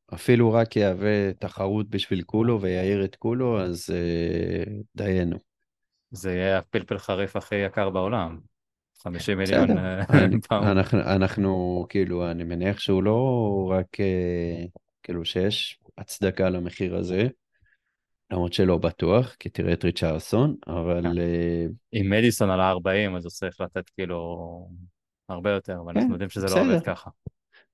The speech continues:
Speaker 1: אין לי, אין לי הרבה ציפיות. הציפייה ש-,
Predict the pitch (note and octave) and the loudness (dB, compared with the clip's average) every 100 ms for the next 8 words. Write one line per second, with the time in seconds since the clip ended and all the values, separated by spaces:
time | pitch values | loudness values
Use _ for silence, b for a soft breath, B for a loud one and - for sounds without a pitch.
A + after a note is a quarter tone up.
0 | - C#3 D#3 D3 B2+ B2+ C#3+ C3 G2+ G2+ | 2 6 8 6 4 4 6 4 4 0
1 | G#2 - - - D#2+ D#2 - - - - | -2 -6 -10 -6 -4 -6 -14 -18 -16 -16
2 | - - F#2+ G#2+ G#2+ - | -16 0 2 4 2 0